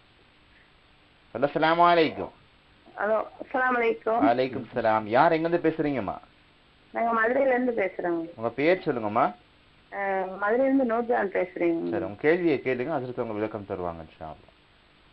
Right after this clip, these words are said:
Speaker 1: ஹலோ, ஹலோ.
Speaker 2: ஹலோ.
Speaker 1: உங்க கேள்வியை கேளுங்கம்மா, ஹஸ்ரத் இருக்காங்க.
Speaker 2: ஆ,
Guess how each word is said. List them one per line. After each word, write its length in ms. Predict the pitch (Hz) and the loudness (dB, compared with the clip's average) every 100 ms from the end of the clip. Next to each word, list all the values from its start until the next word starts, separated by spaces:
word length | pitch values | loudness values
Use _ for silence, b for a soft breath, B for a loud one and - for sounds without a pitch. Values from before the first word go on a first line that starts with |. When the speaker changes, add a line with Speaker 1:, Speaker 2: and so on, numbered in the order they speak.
| _ _ _ _ _ _ _ _ _ _ _ _ _ _ _ _ - | _ _ _ _ _ _ _ _ _ _ _ _ _ _ _ _ -4
Speaker 1:
ஹலோ, 220 | 131 139 131 131 - _ _ _ _ _ _ _ _ _ _ _ _ _ _ _ _ _ _ _ _ - | 6 8 8 6 -6 _ _ _ _ _ _ _ _ _ _ _ _ _ _ _ _ _ _ _ _ -4
ஹலோ. 220 | 107 107 135 - _ _ _ _ _ _ 180 | 2 4 4 0 _ _ _ _ _ _ -4
Speaker 2:
ஹலோ. 200 | 190 196 285 339 - | 0 0 0 -2 -6
Speaker 1:
உங்க 160 | - 127 | -6 -2
கேள்வியை 340 | 160 196 208 180 | 2 4 4 6
கேளுங்கம்மா, 440 | 185 180 143 147 185 | 6 6 6 6 6
ஹஸ்ரத் 280 | 156 160 160 | 4 2 4
இருக்காங்க. 320 | 156 131 131 190 - _ _ _ | 6 6 6 0 -2 _ _ _
Speaker 2:
ஆ, 120 | - | -6